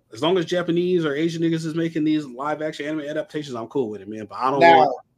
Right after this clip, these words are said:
Speaker 2: the, uh, now, the reason why I really love the, really love the One Piece live adaptation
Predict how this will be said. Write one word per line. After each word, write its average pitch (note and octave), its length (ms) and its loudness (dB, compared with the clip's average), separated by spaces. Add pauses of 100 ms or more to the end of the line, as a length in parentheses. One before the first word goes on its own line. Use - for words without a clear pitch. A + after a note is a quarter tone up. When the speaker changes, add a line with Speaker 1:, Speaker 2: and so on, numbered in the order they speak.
(140)
Speaker 2:
the, C#3+ 240 -2
uh, C3+ 760 -2 (1040)
now, B2+ 480 -6
the C#3 100 -4
reason G#3+ 320 0
why E3+ 160 6
I D#3 160 4
really D3+ 260 -6
love C#3 440 -4
the, A#2+ 280 -10 (160)
really C#3 260 -8
love B2 440 -8 (800)
the A#2 80 -14
One C#3+ 280 -6
Piece D3+ 220 -6
live A#2+ 340 -4
adaptation A2+ 680 -14